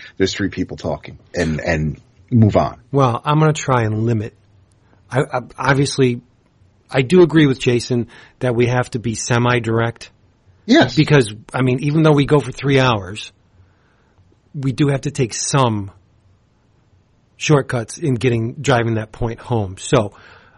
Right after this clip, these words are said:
Speaker 2: I'm gonna try and limit myself doing that. Like, okay, this may look like Andrew MacLean, but there's a visual shorthand going on here that is reminiscent of Andrew MacLean,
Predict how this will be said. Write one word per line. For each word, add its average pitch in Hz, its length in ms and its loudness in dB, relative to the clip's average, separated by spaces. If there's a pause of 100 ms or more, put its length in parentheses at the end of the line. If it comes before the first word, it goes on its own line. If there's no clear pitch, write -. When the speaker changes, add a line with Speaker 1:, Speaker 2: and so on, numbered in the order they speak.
(220)
Speaker 2:
I'm 127 100 -4
gonna 147 100 0
try 151 180 2
and 123 100 0
limit 143 460 4 (920)
myself 117 540 -4 (680)
doing 117 320 0
that. 98 240 -10
Like, 113 320 -8 (240)
okay, 127 440 -2 (840)
this 123 220 -4
may 147 400 4
look 131 240 0
like 123 220 -2
Andrew 113 240 -4
MacLean, 107 640 -6 (760)
but 117 260 -2 (160)
there's 113 200 -4
a 113 60 -4
visual 147 420 4
shorthand 120 600 0
going 107 260 -2
on 104 160 -2
here 104 300 -4 (400)
that 117 320 -6
is 117 260 -8
reminiscent 147 1000 2 (320)
of 190 180 0
Andrew 202 280 4
MacLean, 196 640 2